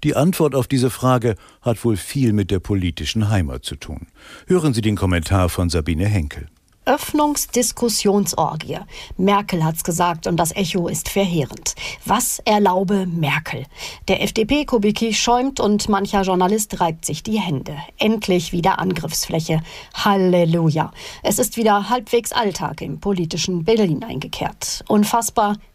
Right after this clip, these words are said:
Speaker 2: aber wahr. Merkel kritisieren macht eben mehr Laune als Merkel loben. Noch dazu fährt die GroKo einen ungewohnten Kuschelkurs und das seit Wochen. Ja,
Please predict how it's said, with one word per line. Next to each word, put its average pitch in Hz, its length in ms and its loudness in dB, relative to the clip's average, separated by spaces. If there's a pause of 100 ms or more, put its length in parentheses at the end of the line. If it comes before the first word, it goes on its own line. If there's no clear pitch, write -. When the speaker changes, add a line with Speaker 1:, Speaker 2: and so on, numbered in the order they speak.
(160)
Speaker 2:
aber 202 240 0
wahr. 147 180 -2 (500)
Merkel 220 420 0
kritisieren 247 680 -4
macht - 220 -4
eben 233 300 2
mehr 208 200 4
Laune 165 560 0
als 214 220 -4
Merkel 170 420 -4 (100)
loben. - 380 -4 (340)
Noch 180 220 2
dazu 262 460 0
fährt - 480 -2
die - 100 0
GroKo 226 480 2
einen 175 320 -6
ungewohnten 233 760 -2
Kuschelkurs 190 680 0 (300)
und 247 200 -2
das 165 160 0
seit 196 260 -2
Wochen. 156 300 -4 (240)
Ja, 165 220 0